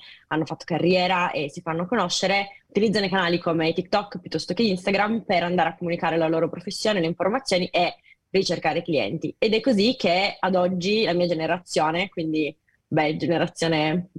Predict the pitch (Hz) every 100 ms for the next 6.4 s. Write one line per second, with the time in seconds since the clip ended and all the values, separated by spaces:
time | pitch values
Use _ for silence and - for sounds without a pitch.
0 | - 175 175 170 170 - 160 175 175 151
1 | 156 160 156 170 185 180 180 - - 190
2 | 180 196 202 202 240 330 349 - - _
3 | - 170 175 180 175 180 175 _ _ -
4 | 180 180 - 190 180 160 175 185 180 175
5 | 156 214 - - - 147 - - 131 160
6 | 151 143 170